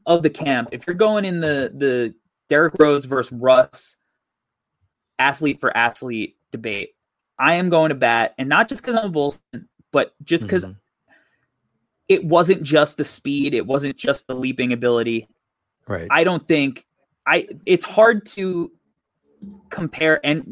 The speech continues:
Speaker 1: really many people with Derek's ability to do all those things, but also change directions and
Speaker 2: Mm-hmm.
Speaker 1: cut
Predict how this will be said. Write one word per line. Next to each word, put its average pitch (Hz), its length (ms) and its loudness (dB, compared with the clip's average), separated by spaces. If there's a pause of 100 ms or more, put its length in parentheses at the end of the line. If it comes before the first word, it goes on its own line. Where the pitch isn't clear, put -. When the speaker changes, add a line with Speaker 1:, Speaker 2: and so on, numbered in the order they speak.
Speaker 1:
really 220 320 -2
many 151 380 0
people 123 540 -4 (360)
with 131 320 -6 (140)
Derek's 165 380 4
ability 139 380 0
to 120 120 -14
do 180 220 -2
all 220 120 6
those 185 220 -2
things, 131 360 -4
but - 220 -10
also 143 380 0
change 131 580 -6
directions - 720 -6 (460)
and 131 220 0
Speaker 2:
Mm-hmm. 95 120 -16
Speaker 1:
cut 139 340 0